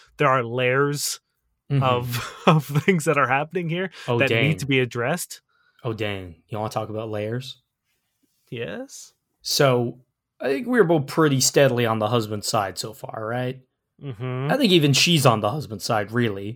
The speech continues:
Speaker 2: to a certain degree.
Speaker 1: Uh-huh.
Speaker 2: So I looked in their previous post history, or her previous post history,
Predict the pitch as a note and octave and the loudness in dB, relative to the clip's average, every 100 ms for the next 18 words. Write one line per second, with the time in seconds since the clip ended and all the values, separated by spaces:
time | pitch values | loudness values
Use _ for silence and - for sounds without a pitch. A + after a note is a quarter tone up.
0 | - A#2+ - C#3 C3+ G#2+ G#2 F#2+ G#2+ C3+ | -6 -2 0 0 -2 -10 -10 -8 -8 -10
1 | _ _ _ _ E3 C3+ D#3+ D#3+ D#3+ A3 | _ _ _ _ -14 -12 -10 -8 -6 -6
2 | A3+ - - G3+ B3+ - A#3 - - F#3+ | -8 -6 -2 0 0 2 2 2 0 0
3 | E3+ C#3 - D#3+ E3 - A2 - - C3 | 2 2 2 0 0 -4 -8 -10 -10 -12
4 | C3+ _ _ _ _ _ _ _ _ _ | -14 _ _ _ _ _ _ _ _ _
5 | _ _ _ _ B2+ A#2+ C#3 A2 A2 G2 | _ _ _ _ 2 4 0 0 -8 -10
6 | F#2 - G2+ - G#2+ - A#2+ | -12 -12 -10 -10 -12 -14 -18